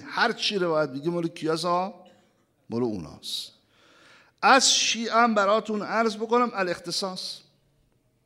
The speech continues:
دیگه بس دیگه. اختصاص مفید.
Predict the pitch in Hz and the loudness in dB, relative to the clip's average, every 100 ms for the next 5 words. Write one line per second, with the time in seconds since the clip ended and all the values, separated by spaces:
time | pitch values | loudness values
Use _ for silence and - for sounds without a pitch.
0 | _ _ _ _ _ _ _ _ _ _ | _ _ _ _ _ _ _ _ _ _
1 | _ _ _ _ _ _ _ _ _ _ | _ _ _ _ _ _ _ _ _ _
2 | _ 95 123 156 - 147 131 147 - _ | _ -10 -8 -6 -6 -8 -12 -14 -20 _
3 | _ _ _ _ _ _ _ - - 101 | _ _ _ _ _ _ _ -20 -12 -6
4 | 117 113 123 95 - - | -4 -4 -6 -8 -12 -20